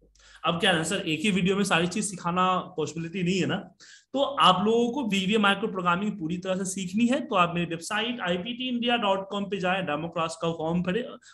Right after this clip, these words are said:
और ज्वाइन करें। अगर आप मेरे साथ recorded क्लास में ज्वाइन करना चाहते हैं, तो मेरा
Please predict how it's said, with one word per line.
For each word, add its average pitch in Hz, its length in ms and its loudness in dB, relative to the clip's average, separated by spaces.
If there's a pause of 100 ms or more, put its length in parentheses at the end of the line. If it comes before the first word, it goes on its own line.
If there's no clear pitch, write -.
(180)
और 220 200 2
ज्वाइन 113 300 0
करें। - 180 -14 (400)
अगर 151 180 -2
आप 165 280 4
मेरे 151 180 -2
साथ 165 480 -2 (1120)
recorded 214 380 0
क्लास 262 220 4
में 247 100 -2
ज्वाइन 226 240 0
करना 220 200 -2
चाहते 202 360 -4
हैं, 277 100 -8
तो 220 80 -6
मेरा 147 440 -6